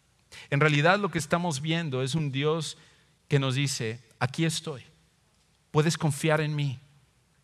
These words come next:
yo voy a estar aquí contigo, te tengo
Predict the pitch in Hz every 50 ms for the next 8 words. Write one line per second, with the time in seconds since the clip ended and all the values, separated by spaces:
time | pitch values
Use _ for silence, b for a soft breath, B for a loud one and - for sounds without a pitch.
0 | _ _ _ 131 123 151 160 160 165 180 185 180 170 165 165 170 160 160 160 -
1 | - - 190 170 170 170 170 170 - - - - 151 147 - 170 160 160 - 160
2 | 151 - - 156 139 117 110 104 - _ _ _ _ b b b b b b b
3 | - - 160 151 151 - 202 208 214 208 190 151 131 123 131 143